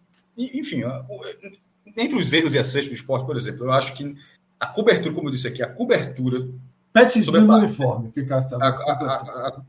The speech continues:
Speaker 1: a cobertura sobre a, a, a morte de Dona Maria, de Dona Maria, a partida dela, eu acho assim que o Sport foi impe-, foi da, como, como foi impecável. Colocou ela no, no tamanho que ela tinha dentro do clube. Não ficou, "Não, meu irmão." Bu-, é, fez, é,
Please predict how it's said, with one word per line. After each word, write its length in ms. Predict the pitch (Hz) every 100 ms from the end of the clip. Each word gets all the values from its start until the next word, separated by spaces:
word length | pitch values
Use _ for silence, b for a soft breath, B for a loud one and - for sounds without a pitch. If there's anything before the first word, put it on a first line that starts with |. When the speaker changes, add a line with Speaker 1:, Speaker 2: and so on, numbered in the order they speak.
| _
Speaker 1:
a 80 | 127
cobertura 600 | - 151 175 131 127 127
sobre 240 | 147 135
a, 80 | 123
a, 640 | 113 98 113 110 98 101
a 40 |
morte 460 | 110 113 127 123 123
de 80 | 110
Dona 180 | 120 117
Maria, 280 | 101 101 -
de 120 | 110
Dona 160 | - 117
Maria, 200 | 101 120
a 40 |
partida 440 | 127 127 - 151 127
dela, 400 | 101 107 131 B B B _ _
eu 80 | 123
acho 180 | 123
assim 180 | 131 131
que 80 | 135
o 20 |
Sport 340 | 131 - 127 127
foi 120 | 127
impe-, 340 | 127 - -
foi 240 | - 139 127
da, 120 | 120
como, 200 | 165 170
como 220 | 160 151
foi 200 | - 135 127 139
impecável. 520 | 151 208 101 - - _ _ _ _
Colocou 480 | 185 202 185 147 170
ela 460 | 135 123 127 127 - _
no, 260 | - 160 165 _ _
no 160 | 151 151
tamanho 380 | 220 170 175 208
que 80 |
ela 160 | 214 220
tinha 160 | - 165
dentro 200 | 170 -
do 100 | 185
clube. 260 | - 107
Não 80 | 120
ficou, 180 | - 214
"Não, 320 | 320 339 226
meu 140 | 170 139
irmão." 220 | 107 - - _
Bu-, 280 | 151 190 196 -
é, 180 | 143 B B B - - -
fez, 240 | 165 180 -
é, 560 | - 147 135 117 110